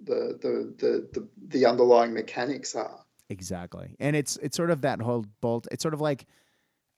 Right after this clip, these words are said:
Speaker 2: well, I guess it isn't technically bolt action. Um,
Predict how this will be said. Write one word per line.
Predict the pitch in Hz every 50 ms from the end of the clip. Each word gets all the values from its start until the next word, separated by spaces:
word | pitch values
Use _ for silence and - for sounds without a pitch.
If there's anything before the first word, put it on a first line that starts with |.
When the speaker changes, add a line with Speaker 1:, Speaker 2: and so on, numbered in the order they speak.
| _ _ -
Speaker 2:
well, | - 139 151 151 - -
I | 147
guess | 147 190 - -
it | - - 165
isn't | 175 170 151 -
technically | 143 127 127 - 143 120 123 113
bolt | 98 85 101 113 120 -
action. | 117 98 101 - - 107 104 101 98 90 - -
Um, | 104 101 98 95 95 92 92 92 90 90 -